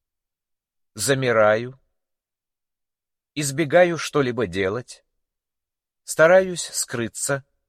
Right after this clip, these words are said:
Другое, а именно то-то и то-то.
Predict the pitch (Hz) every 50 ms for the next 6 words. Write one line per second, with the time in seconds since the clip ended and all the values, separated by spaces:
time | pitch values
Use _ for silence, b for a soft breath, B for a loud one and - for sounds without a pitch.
0 | _ _ _ _ _ _ _ _ _ _ _ _ _ _ _ _ _ _ - 92
1 | 101 104 98 87 78 90 110 135 160 160 156 156 147 - _ _ _ - 104 101
2 | - - _ - 156 175 180 180 180 175 175 170 170 175 170 160 147 - _ _
3 | _ _ _ _ _ _ _ _ _ _ _ _ 208 202 - _ 170 170 - -
4 | 104 87 - 78 76 - - 67 65 -